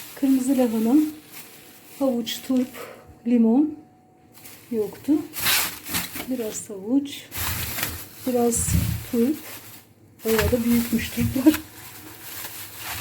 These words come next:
Ondan sonra limon. Bu arada turp deyince yani aldıkları bu kadar zaten, onu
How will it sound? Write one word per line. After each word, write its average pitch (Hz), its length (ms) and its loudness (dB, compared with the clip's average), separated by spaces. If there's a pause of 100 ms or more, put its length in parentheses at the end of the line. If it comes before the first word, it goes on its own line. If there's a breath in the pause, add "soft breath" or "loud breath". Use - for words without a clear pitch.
(600)
Ondan 226 380 0
sonra 226 240 0 (220)
limon. 269 380 6 (1300 soft breath)
Bu 277 100 6
arada 302 320 6
turp - 280 -2
deyince 320 520 6 (840)
yani 214 240 -4
aldıkları 226 520 2
bu 254 80 0
kadar 214 260 4
zaten, 208 340 -2
onu 226 320 4